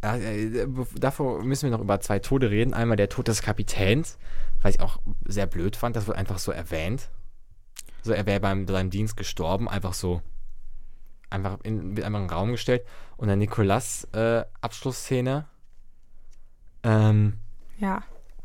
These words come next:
Speaker 1: traurig.
Speaker 2: Ja, ich dachte vor allem
Speaker 1: War, äh, also, da ich, unnige-,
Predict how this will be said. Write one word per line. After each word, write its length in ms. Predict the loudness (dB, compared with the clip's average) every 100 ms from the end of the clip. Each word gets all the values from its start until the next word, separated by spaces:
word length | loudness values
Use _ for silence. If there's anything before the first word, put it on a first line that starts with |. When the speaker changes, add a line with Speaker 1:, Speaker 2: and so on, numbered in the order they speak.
| -8 -6
Speaker 1:
traurig. 680 | -4 2 4 4 2 0 -6 -8 -2
Speaker 2:
Ja, 300 | 4 6 6
ich 140 | 4
dachte 340 | -2 -2 -4
vor 180 | -4 -2
allem 540 | 0 2 2 2 0 -4
Speaker 1:
War, 140 | -6
äh, 40 |
also, 300 | -4 0 0 -2 -2 0
da 260 | 0 0 0
ich, 340 | -2 -2 -2 4
unnige-, 420 | 6 6 4